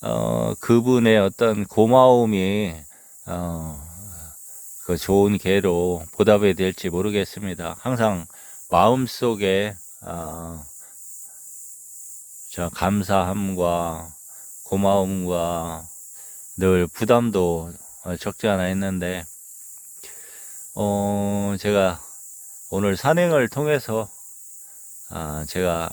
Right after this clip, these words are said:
버섯을, 능이버섯을 좀 채취해서, 어, 뭐 작은 뭐 어떤 그 제 마음의 성의를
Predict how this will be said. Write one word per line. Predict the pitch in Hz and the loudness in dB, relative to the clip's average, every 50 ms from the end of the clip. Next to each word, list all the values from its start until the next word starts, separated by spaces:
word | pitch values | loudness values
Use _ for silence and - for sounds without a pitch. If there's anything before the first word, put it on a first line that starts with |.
| - - - - - | -10 -12 -14 -6 0
버섯을, | - 101 101 113 117 110 - 107 92 90 92 92 90 | 2 2 4 4 0 0 2 2 4 4 4 2 0
능이버섯을 | 98 101 110 117 120 113 113 104 92 98 98 92 - 98 90 85 82 | 2 2 2 2 4 4 4 2 2 0 -6 -6 -4 -4 -4 -2 -4
좀 | 92 90 90 92 | -6 -6 -6 -4
채취해서, | - - 156 151 - - - 120 123 131 120 - 117 110 113 117 117 - - - - - - - - - - - - - - - - - - - | -2 -2 -2 -2 -2 -4 -2 -2 -2 -2 -2 -2 -2 -2 -2 -4 -8 -14 -18 -20 -20 -20 -20 -20 -20 -20 -20 -20 -20 -18 -20 -20 -20 -20 -18 -14
어, | - 107 104 104 104 104 202 104 104 101 98 95 92 - - - - - - - - - - - - - - - - - - - - - - - - | -10 -10 -8 -6 -6 -6 -6 -6 -6 -8 -8 -10 -10 -12 -14 -18 -18 -18 -18 -18 -16 -16 -16 -16 -16 -18 -18 -18 -16 -16 -16 -16 -16 -18 -18 -12 -6
뭐 | 85 87 85 80 | -4 -4 -4 -4
작은 | - - - 87 90 101 101 98 95 95 92 95 98 95 90 92 90 90 90 - - - - - - - - - - - - - 101 | -6 -8 -6 -2 0 2 2 2 2 2 2 2 0 0 -2 -4 -6 -8 -8 -10 -12 -12 -14 -16 -18 -20 -20 -18 -18 -18 -18 -14 -10
뭐 | 92 90 90 | -8 -6 -6
어떤 | 87 - - 95 92 87 82 78 80 82 - - - - - - - - - - - | -8 -4 -2 -2 0 0 -2 -4 -8 -14 -16 -18 -18 -18 -18 -18 -18 -18 -18 -10 -6
그 | 95 - | -6 -6
제 | - - - 95 92 82 | -4 0 0 2 2 2
마음의 | 87 87 98 110 117 117 110 101 | 4 4 4 4 4 4 2 0
성의를 | 92 113 117 120 117 113 101 95 90 87 87 82 | 0 -2 -2 -2 -2 -2 0 0 -2 -2 -2 -6